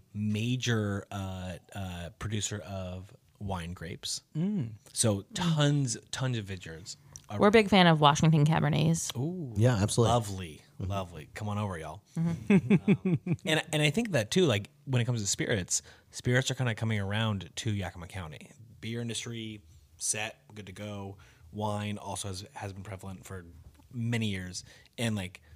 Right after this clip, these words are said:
Speaker 1: spirits are kinda just slowly introducing themselves.
Speaker 3: Yeah.
Speaker 1: There are a few prominent whiskey distilleries. There's a delicious mezcal, uh,
Speaker 2: Mm.
Speaker 1: distillery that, that, that just popped open. Um,
Speaker 4: A mezcal John over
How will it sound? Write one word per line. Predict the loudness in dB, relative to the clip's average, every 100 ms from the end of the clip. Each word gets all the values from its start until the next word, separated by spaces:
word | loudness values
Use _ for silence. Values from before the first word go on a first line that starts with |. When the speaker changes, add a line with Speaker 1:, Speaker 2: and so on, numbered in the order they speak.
| -12
Speaker 1:
spirits | -8 -2 0 0 -2
are | -6
kinda | -8 -6 -6
just | -2 0
slowly | 0 0 -4 -4 -4 -6
introducing | -6 -6 -8 -10
themselves. | -12 -10 -12 -12 -12 -10 0
Speaker 3:
Yeah. | 2
Speaker 1:
There | 2 -2
are | -10 -8
a | -8
few | -4 -4
prominent | -4 -4 -2 -4 -4
whiskey | -6 -6
distilleries. | -4 -4 -4 -4 -4 -4 -6 -10 -18 -20 -20 -10
There's | -4 -4
a | -4 -6 -10 -14 -20 _
delicious | -8 -8 -6 0 0 2 0 -4
mezcal, | -4 -2 -2 0 -2 -4 -6 -10 -18 -20 -8
uh, | 0 2 2 -2 0
Speaker 2:
Mm. | 2 2
Speaker 1:
distillery | 2 0 -2 -4
that, | -2 -2 -2 -6 -10
that, | -6 -6 -8 -14
that | -10 -10 -12
just | -8 -2 0 0 0 -2
popped | -4 -2 -4
open. | -6 -6 -6 -6 -8 -18 -20 -6
Um, | -2 -2 -4 -6
Speaker 4:
A | 2
mezcal | 4 6 8 8
John | 10
over | 12